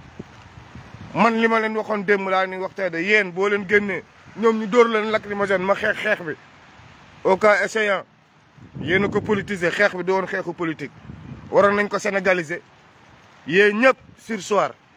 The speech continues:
Seeni ego, li ma leen waxoon départ de, moom la ñëpp commencé waat wax, moo tax ay ree jàpp ma. Ne leen ne opposant yëpp teg li ñuy teg, ñëw bootu, ñu fight, fight bi jëlee fi Macky Sall jóge fi. Léegi nag opposant yi,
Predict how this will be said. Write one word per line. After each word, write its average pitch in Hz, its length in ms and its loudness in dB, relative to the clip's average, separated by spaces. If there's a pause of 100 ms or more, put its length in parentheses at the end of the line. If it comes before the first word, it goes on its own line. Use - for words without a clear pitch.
(1300)
Seeni 175 400 0
ego, 165 300 0 (220)
li 135 100 -6
ma 156 120 0
leen 160 160 0
waxoon 160 260 -4
départ 160 360 -2
de, 151 100 -10
moom 160 280 -12
la 165 80 -8
ñëpp 170 260 -10
commencé 160 380 -2
waat 143 180 0
wax, 131 180 -4
moo 156 180 -4
tax 147 140 -12
ay 156 140 2
ree 147 200 0
jàpp 131 200 -4
ma. 123 140 -12 (1500)
Ne 135 80 2
leen 175 160 4
ne 175 100 -2
opposant 180 480 0
yëpp 175 120 -4
teg 160 160 -10
li 160 80 -12
ñuy 160 140 -10
teg, 139 140 -6 (340)
ñëw 165 220 -4
bootu, 160 340 0
ñu 151 100 -10
fight, 151 300 -2
fight 147 200 -6
bi 135 140 -14
jëlee 143 220 -6
fi 143 80 -16
Macky 135 220 -12
Sall 127 280 -6
jóge 120 200 -8
fi. 127 100 -10
Léegi 170 260 2
nag 147 180 -4
opposant 147 460 -4
yi, 131 140 -4